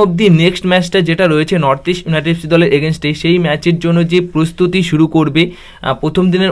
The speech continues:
অনুশীলনে কিন্তু এখনও অবধি মানবীর সিং কিন্তু নামেনি, এবং সূত্র অনুযায়ী জানা যাচ্ছে যে তার চোটটা কিন্তু ঠিক হতে সময় লাগবে, এবং যদি সেই চোটটা সেই সময়ের মধ্যে ঠিক যদি নাও হয়ে যায়, তাহলে কিন্তু হয়তো তিনি আইএসএল সিজন নাইন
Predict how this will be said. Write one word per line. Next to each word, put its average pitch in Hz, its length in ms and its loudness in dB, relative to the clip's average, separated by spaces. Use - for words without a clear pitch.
অনুশীলনে 175 480 2
কিন্তু 170 160 2
এখনও 165 260 -2
অবধি 151 180 -2
মানবীর 135 300 -6
সিং 160 80 -4
কিন্তু 151 200 -2
নামেনি, 143 320 2
এবং 143 160 0
সূত্র 156 220 -4
অনুযায়ী 185 320 2
জানা 151 200 0
যাচ্ছে 170 280 -2
যে 170 140 2
তার 151 200 0
চোটটা 151 320 -2
কিন্তু 165 220 -4
ঠিক 180 240 0
হতে 185 220 0
সময় 165 380 2
লাগবে, 135 280 -2
এবং 165 120 0
যদি 180 180 2
সেই 190 240 4
চোটটা 165 300 0
সেই 170 160 2
সময়ের 165 300 0
মধ্যে 170 260 0
ঠিক 160 160 0
যদি 175 160 4
নাও 143 180 2
হয়ে 170 240 4
যায়, 151 160 2
তাহলে 151 300 0
কিন্তু 180 220 0
হয়তো 160 180 2
তিনি 170 140 4
আইএসএল 151 420 0
সিজন 170 280 0
নাইন 143 140 0